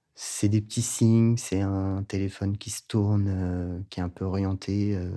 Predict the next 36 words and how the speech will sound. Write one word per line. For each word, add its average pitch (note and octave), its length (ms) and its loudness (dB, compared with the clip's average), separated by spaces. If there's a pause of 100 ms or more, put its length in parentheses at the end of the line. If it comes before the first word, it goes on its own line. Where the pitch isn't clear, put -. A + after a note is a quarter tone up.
(680)
d'une F#2+ 200 -2
autre G2 160 -4
manière. A2+ 400 4
On, F2 460 -2 (720)
on F2 100 0
est E2 60 0
le E2+ 80 -2
soir F#2+ 260 -2
dans F#2+ 180 -2
le F2 140 -2
lit, B2 380 6
heu, F#2 420 0 (800)
on F#2 160 -2
a F2+ 80 -6
chacun - 320 -6
notre F2+ 180 -2
téléphone, G#2 680 0 (260)
donc, D#2+ 380 -8
heu, - 40 -12 (880)
des F2 140 -6
fois, F2 180 -6
on F2 80 -2
se - 120 -8
partage - 360 -10
des - 120 -10
choses, A#2+ 240 -2
puis - 140 -14
des F#2 120 -6
fois, - 180 -6
on E2+ 160 -2
se - 120 -8
prend - 180 -8
un E2+ 60 -4
petit - 220 -12
temps, F#2 300 -4
heu, - 80 -6